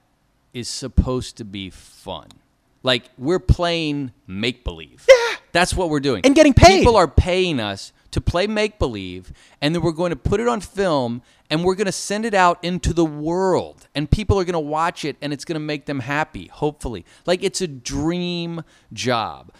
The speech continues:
Speaker 1: So if you're gonna waste your time being miserable and being a dick and arguing and yelling, like, why do it? Like,
Speaker 2: Mm-mm.
Speaker 1: go do something else. Like, it's, it's, and,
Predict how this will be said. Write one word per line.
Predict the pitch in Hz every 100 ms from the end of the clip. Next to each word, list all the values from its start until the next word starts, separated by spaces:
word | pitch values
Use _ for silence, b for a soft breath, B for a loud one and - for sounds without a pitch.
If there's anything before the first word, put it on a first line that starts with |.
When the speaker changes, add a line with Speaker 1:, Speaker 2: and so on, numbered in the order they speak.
| b
Speaker 1:
So | - 170
if | 160
you're | 170
gonna | 233 370
waste | 190 165 160 -
your | 156
time | 123 135 120 98 73 78 _ _ _ _
being | 151 156 139 123
miserable | 131 123 117 78 - _ -
and | 117
being | 113 156
a | 147
dick | 107 120 110 - - _
and | 120 123 127
arguing | 143 160 135 127
and | 135
yelling, | 151 160 147
like, | 139 -
why | 127 135 165
do | 160 117 127 180
it? | 127 - -
Like, | 151 151
Speaker 2:
Mm-mm. | 127
Speaker 1:
go | 175
do | 185
something | - 175 160 135
else. | 127 160 139
Like, | 135 131
it's, | 135 - -
it's, | 143 - B B
and, | 165